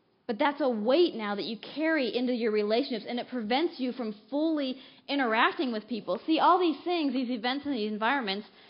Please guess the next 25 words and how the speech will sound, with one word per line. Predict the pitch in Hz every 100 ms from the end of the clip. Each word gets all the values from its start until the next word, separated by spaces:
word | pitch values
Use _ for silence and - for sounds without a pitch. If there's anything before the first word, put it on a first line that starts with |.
| - -
now | 320
you | 359 349
have | 330 294
this | 262 254
weight, | 233 185 - - _ - - - _ _ -
and | 247
it's | 254
heavy. | - 302 254 139 185 - - _ _ - _ _ _ _ _ _ _ _ _ -
And | 247
you | 294
have | 277
to | 254
carry | - 285 294 339
it |
around | 330 226 190 180 214 - _ _ _ _ _ _ _ _ -
everywhere | 240 240 269 262 208 196
you | 196 196
go. | - 117 90 180 - _ _ _ _ _ _ _ _ _ _ _ _ _ _ _ _ _ _ _ _ _ _ _ _ _
Everywhere | 226 233 262 254
you | 247 240
go, | 220
you | 190 196
gotta | 190 196
carry | 208 196 180
that. | 165 160